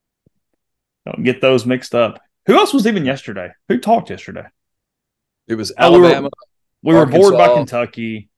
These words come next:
Speaker 2: Florida, and Kentucky. Yeah, Stoops was really boring. Napier was really boring. God.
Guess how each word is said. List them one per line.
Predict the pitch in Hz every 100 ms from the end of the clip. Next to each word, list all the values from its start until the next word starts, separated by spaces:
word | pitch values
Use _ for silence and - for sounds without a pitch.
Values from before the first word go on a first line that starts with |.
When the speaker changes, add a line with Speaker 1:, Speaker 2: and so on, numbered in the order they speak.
| _ _ _ _ _
Speaker 2:
Florida, | - 110 110 107
and | 95
Kentucky. | 85 98 90 87
Yeah, | 95 95
Stoops | - 139 143 -
was | 107
really | 123 120
boring. | 101 113 110 107 104
Napier | 110 160 156 113
was | 92 80
really | 82 90 113 160 117 90
boring. | 76 98 98 71 - _ -
God. | 233 220 - -